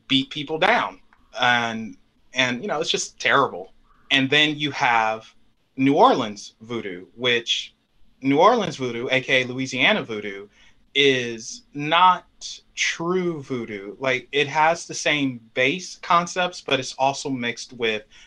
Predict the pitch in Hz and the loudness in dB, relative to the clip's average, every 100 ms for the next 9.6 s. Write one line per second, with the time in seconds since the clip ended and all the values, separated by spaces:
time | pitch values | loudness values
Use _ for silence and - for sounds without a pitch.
0 | _ - 151 - 156 143 131 120 - 143 | _ -4 -4 -2 -2 0 -2 -4 -6 -2
1 | 135 135 135 _ _ 147 139 139 131 131 | -2 -2 -6 _ _ 0 0 0 0 0
2 | 135 131 - - 120 - 123 120 117 120 | -2 -4 -6 -6 -4 -4 -2 0 0 -4
3 | 113 - 127 117 110 107 143 151 110 110 | -6 -4 -2 -2 -6 0 2 4 2 -4
4 | 95 95 _ _ 123 117 101 95 87 - | -12 -16 _ _ -2 0 0 -4 -10 -18
5 | - _ - _ - - 135 113 107 104 | -20 _ -20 _ -8 -2 0 0 -2 -8
6 | 107 _ _ _ _ _ _ _ _ _ | -10 _ _ _ _ _ _ _ _ _
7 | 170 160 185 202 175 - 151 147 139 131 | -6 2 4 4 2 -2 -4 -2 -2 -2
8 | 123 - 120 117 104 - - _ _ _ | -6 -4 -2 -2 -6 -12 -14 _ _ _
9 | - - 156 - 135 127 | -4 0 0 0 -4 -6